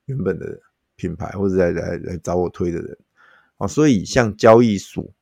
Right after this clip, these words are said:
很多交易所，我就不讲哪间交-，哪些交易所了，都来跟我接洽过，陆陆续续希望我，然后K O L或者是所谓的 Podcaster 去帮他们，哦，用个推荐码啦，然后像去推这样子。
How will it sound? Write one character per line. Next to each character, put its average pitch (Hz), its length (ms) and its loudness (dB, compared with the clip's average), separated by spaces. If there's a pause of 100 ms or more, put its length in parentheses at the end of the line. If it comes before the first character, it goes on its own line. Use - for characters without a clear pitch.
(500)
很 92 160 -6
多 120 140 6
交 117 240 8
易 117 100 4
所， 101 160 -4
我 90 80 0
就 123 80 2
不 143 140 0
讲 92 340 2
哪 87 160 -2
间 107 180 0
交-， 107 280 6
哪 98 140 2
些 131 180 6
交 123 240 10
易 120 80 6
所 - 260 -2
了， - 140 -10 (420)
都 151 160 8
来 127 120 10
跟 117 100 0
我 101 80 0
接 90 140 -2
洽 92 200 0
过， 95 220 -4
陆 127 140 4
陆 120 120 4
续 107 140 -2
续 104 260 -4 (580)
希 123 260 -4
望 127 320 4
我， 90 340 -4 (1120)
然 90 140 -10
后 87 160 -14
K 117 160 4
O 117 160 8
L 90 380 2
或 107 120 4
者 101 60 4
是 104 140 -2
所 87 160 0
谓 92 100 2
的 90 80 2
Podcaster 90 640 0
去 - 140 -4
帮 95 180 2
他 92 80 -4
们， 92 260 0 (300)
哦， 90 100 -6
用 104 120 0
个 101 80 2
推 98 180 2
荐 98 180 0
码 78 360 -2
啦， 76 100 -8
然 73 100 -6
后 90 140 -6
像 101 240 -4
去 101 140 -6
推 90 320 0
这 87 120 -2
样 85 140 -8
子。 - 180 -20